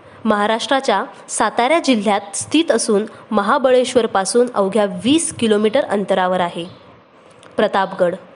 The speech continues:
शिवबाच्या पराक्रमाची साक्ष देणारा. प्रतापगड,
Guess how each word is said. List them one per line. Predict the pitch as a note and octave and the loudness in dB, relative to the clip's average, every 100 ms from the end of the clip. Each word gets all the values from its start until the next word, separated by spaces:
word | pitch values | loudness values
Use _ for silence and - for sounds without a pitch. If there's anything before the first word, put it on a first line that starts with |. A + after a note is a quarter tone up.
| - - - | -20 -20 -10
शिवबाच्या | - B3+ B3+ D4 C#4+ A3+ | 2 6 6 4 2 0
पराक्रमाची | C4+ - A3 G#3+ B3 A#3 G#3+ G3+ D4 | 0 0 0 0 0 0 0 -2 -4
साक्ष | D#4 - A#3 - - | -2 -2 -2 -2 0
देणारा. | D#4 G3 E3+ E3 D#3 - - - - - - - - - - - _ _ - - _ _ - - | 2 2 0 -4 -6 -12 -20 -20 -20 -20 -20 -20 -20 -20 -20 -20 _ _ -20 -20 _ _ -20 -6
प्रतापगड, | - G#3+ A#3+ B3 F#3+ F3 | 0 2 2 0 0 0